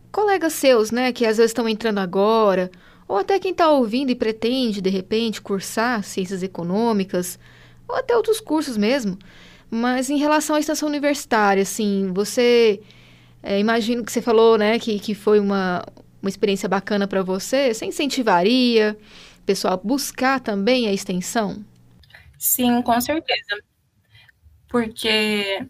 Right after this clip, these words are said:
Speaker 2: eu acho que quando você entra numa graduação, você tem que, que aproveitar todas as oportunidades que o ambiente acadêmico te dá.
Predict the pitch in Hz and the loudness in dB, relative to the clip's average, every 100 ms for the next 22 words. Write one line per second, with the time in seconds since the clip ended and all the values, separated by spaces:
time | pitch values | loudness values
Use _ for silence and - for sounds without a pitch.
0 | _ - 262 247 277 - - - 240 247 | _ 2 6 6 4 0 -4 0 2 4
1 | 262 262 196 196 220 208 196 190 190 190 | 2 2 0 0 -2 -4 -2 -4 -2 -2
2 | 185 185 - 233 226 226 226 233 - 226 | 0 0 0 -2 -2 -4 -4 -4 -6 -8
3 | 233 233 - 240 233 220 214 - - 226 | -8 -10 -6 -4 -4 -4 -6 -8 -4 0
4 | 247 240 226 233 247 254 294 302 285 277 | 2 2 2 0 -2 -2 0 2 0 0
5 | 269 - 269 233 180 170 - - - 202 | -4 -2 -2 2 2 0 -4 -10 -6 -4
6 | 196 190 180 185 - 190 185 185 - - | -2 -2 -2 -4 -2 -2 -4 -8 -8 -6
7 | 208 185 165 | 0 2 2